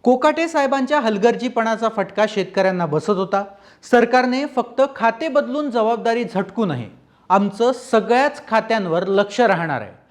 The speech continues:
एवढंच नाही, तर राष्ट्रवादी काँग्रेसने कोकाटेंना रमीराव म्हणत खोचक टोलाही लगावलाय. त्यांनी पोस्टमध्ये म्हटलंय, "शेतकऱ्यांना न्याय मिळो किंवा न मिळो, पण महायुतीच्या मंत्र्यांच्या कलागुणांना मात्र भरपूर चालना मिळते,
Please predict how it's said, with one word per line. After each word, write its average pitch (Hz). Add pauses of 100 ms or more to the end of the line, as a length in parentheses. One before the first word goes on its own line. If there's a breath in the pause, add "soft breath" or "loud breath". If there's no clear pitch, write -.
(260 soft breath)
एवढंच 269
नाही, 226
तर 233
राष्ट्रवादी 226
काँग्रेसने 202 (380)
कोकाटेंना 220 (300 loud breath)
रमीराव 269
म्हणत 202 (160)
खोचक 208 (140)
टोलाही 240
लगावलाय. 123 (440 soft breath)
त्यांनी 185
पोस्टमध्ये 220
म्हटलंय, 190 (240 loud breath)
"शेतकऱ्यांना 226
न्याय 202
मिळो 220
किंवा 214
न 185
मिळो, 190
पण 185
महायुतीच्या 220
मंत्र्यांच्या 190
कलागुणांना 190
मात्र 180
भरपूर 180 (140)
चालना 208
मिळते, 147